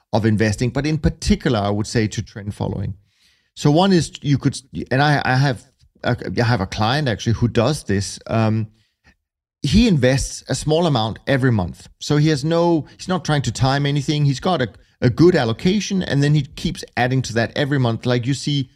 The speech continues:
a lot of people do in, in other types of investments or the pension plan. They just keep adding. So he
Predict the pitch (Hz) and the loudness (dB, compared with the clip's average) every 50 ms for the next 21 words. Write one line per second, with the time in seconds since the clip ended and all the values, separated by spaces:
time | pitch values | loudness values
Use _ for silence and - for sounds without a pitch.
0 | _ _ - 131 131 120 120 135 - - 131 123 - 123 113 - 123 120 120 120 | _ _ 0 2 2 2 2 -2 0 0 0 2 2 0 0 2 2 4 4 2
1 | 117 113 104 95 - _ - 117 117 - - 98 120 120 127 - - 113 104 - | 2 0 -2 -4 -6 _ -2 -2 -2 0 0 0 2 2 0 0 0 -2 -2 -2
2 | - 113 104 104 104 107 131 135 - 143 135 131 123 - 98 98 92 92 - - | -4 -2 -2 0 2 2 0 0 0 -2 -4 -2 -2 -2 -2 -2 -2 -2 0 0
3 | 135 147 151 - 160 151 127 151 143 127 131 127 127 _ _ _ _ - 110 98 | 0 0 0 0 -2 -2 0 0 0 0 0 -2 -4 _ _ _ _ -2 -2 0
4 | - 123 117 - - - 131 - - - 104 107 98 95 95 - _ _ _ _ | 0 -2 -2 -2 0 0 0 0 0 -2 -2 -2 -2 -4 -6 -8 _ _ _ _
5 | - 131 127 135 147 147 139 117 | 2 4 4 4 4 2 0 -2